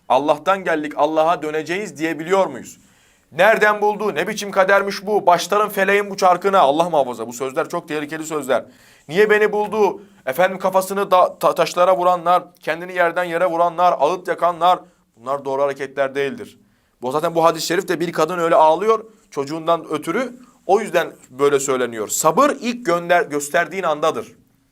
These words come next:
Başına musibet geldi. Sümme haşa Allah-u Teala'ya karşı isyanda bulundun, küfürler ettin.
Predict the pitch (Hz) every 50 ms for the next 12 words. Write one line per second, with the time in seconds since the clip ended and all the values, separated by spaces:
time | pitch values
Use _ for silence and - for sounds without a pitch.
0 | _ - 156 - - 202 202 208 202 185 196 208 202 214 214 208 208 175 156 151
1 | 151 202 220 208 214 - _ _ _ _ - - 208 202 196 185 185 180 175 170
2 | 185 185 180 180 180 185 185 180 180 180 180 180 180 180 175 180 175 170 170 180
3 | 175 175 - 180 175 175 180 190 175 175 156 139 135 156 175 175 - 175 180 180
4 | 175 180 196 190 175 - - - 156 180 190 -